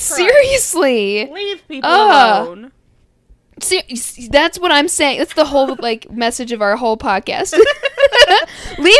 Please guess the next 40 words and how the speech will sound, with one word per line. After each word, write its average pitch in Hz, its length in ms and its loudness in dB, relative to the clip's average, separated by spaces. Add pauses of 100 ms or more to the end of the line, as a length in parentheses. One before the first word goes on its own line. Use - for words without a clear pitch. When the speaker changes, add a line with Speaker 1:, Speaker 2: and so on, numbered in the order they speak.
Speaker 2:
ev-, 403 200 2
leave 440 280 2
people 427 360 2
alone. 302 540 0 (480)
<laughs> - 520 -2
Speaker 1:
Don't 349 340 4
speak 269 520 2
to 247 140 -4
me. 170 380 -8
The 247 180 -2
way 262 260 -2
the 359 140 -4
world 208 200 -4
Speaker 2:
Oh 330 140 2
my 302 220 0
Speaker 1:
is 254 120 -8
right 269 220 -4
now, 254 480 -4
Speaker 2:
God. 233 120 -14 (260)
Speaker 1:
with 202 160 -8
not 226 320 0
having 226 260 -4
to 220 100 -4
Speaker 2:
Yeah. 196 260 2
Speaker 1:
have 190 60 -6
much 214 280 -10
communication 220 800 -10 (200)
<laughs> 659 200 -6
with 269 580 -2
people, 226 520 -8
it's, - 440 -8 (460)
it's 247 160 -14
great. 247 480 -6 (420)
It's 247 200 -12
so 285 280 -8
great. 240 140 -2
Speaker 2:
Yes. - 500 -4 (640)
It's 240 180 -16
really 269 220 -10
nice. 233 500 -18